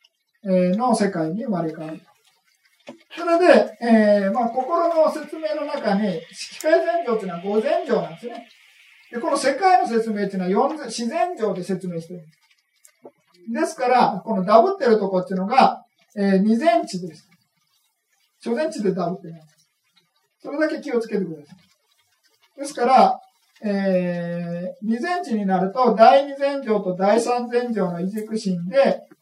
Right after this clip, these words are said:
以前の世界に生まれ変わる。で、第三前兆に、の世界に生まれ変わるのは自然の異熟心で生まれ変わる。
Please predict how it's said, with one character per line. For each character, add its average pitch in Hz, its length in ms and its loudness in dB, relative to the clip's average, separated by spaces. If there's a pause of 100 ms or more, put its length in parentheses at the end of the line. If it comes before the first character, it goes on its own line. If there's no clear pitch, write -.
(100)
以 277 160 -12
前 277 200 2
の 185 80 0
世 180 180 -2
界 170 160 -8
に 220 100 -8
生 233 60 -8
ま 170 120 -8
れ 160 100 -8
変 160 120 -16
わ 156 60 -16
る。 - 60 -20 (4000)
で、 262 100 -6
第 285 240 6
三 320 300 4
前 311 240 0
兆 226 200 2
に、 226 360 -4
の 247 140 -2
世 233 140 0
界 220 160 2
に 202 60 0
生 190 40 0
ま 190 100 2
れ 190 100 0
変 190 100 0
わ 185 80 4
る 190 100 2
の 220 80 -4
は 311 120 0
自 240 200 -8
然 285 260 2
の 180 140 -2
異 185 60 -2
熟 185 180 -6
心 190 180 -8
で 247 80 -10
生 233 80 -8
ま 175 140 -4
れ 156 60 -6
変 151 100 -14
わ 151 80 -18
る。 - 80 -20